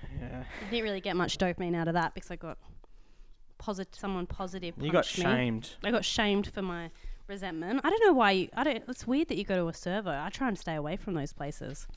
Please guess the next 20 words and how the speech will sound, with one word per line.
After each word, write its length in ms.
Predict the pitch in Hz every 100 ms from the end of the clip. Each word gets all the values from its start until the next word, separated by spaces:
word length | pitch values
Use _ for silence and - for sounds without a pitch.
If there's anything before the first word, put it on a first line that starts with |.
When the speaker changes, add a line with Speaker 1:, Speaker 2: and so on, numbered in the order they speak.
| - - - - - - - - - - - - - - - -
Speaker 2:
Um, 540 | 202 196 196 190 190 - - - - - - -
oh, 220 | 330 202
here's 320 | 170 294 370
one 160 | 233 175
from 180 | 175
a 60 | 160
long 320 | 147 165 330
way 160 | 226 139
back. 300 | 143 127 - - - - - -
"Sometimes 640 | - - 311 339 381 370 349
I'm 220 | 254 247
sad 800 | 247 - - 262 262 208 160 156 185 - - - - - - - - - - - -
that 140 | 220
Russell 380 | 196 214 - 262
Brand 440 | 208 214 190 190
will 100 | 190
never 260 | 185 180 196
be 180 | 190 180
my 180 | 180 160
friend." 600 | - 165 143 110 -